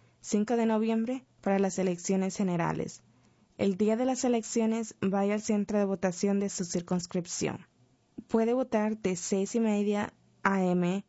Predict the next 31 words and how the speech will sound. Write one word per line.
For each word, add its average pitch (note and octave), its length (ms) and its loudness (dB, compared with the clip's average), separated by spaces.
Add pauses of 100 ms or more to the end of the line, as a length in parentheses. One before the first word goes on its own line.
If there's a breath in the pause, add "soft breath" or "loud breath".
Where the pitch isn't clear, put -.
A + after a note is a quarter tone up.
a F#3 160 0
siete G3+ 400 0
y A3 40 4
media F#3 520 0 (300 soft breath)
P F3+ 300 2
M. C#3+ 240 -4 (680 soft breath)
Si G#3+ 200 0
está A#3 340 0
en C4 60 0
la C#4 120 0
fila A#3 320 0
antes A#3 460 0
de G#3+ 100 2
las F#3 160 2
siete A3 280 -2
y A3+ 40 2
media G#3+ 400 2
de F#3+ 120 2
la F3 160 0
tarde, G#3 640 0 (120)
podrá F3+ 360 2
votar. F3+ 420 0 (880 soft breath)
Para G#3 240 2
saber G#3+ 420 2
dónde C4 300 2
están A3+ 380 0
los G#3+ 160 -2
comicios - 1600 -4
de G#3+ 120 -2
su F#3+ 140 -6
circunscripción, F#3+ 1000 -2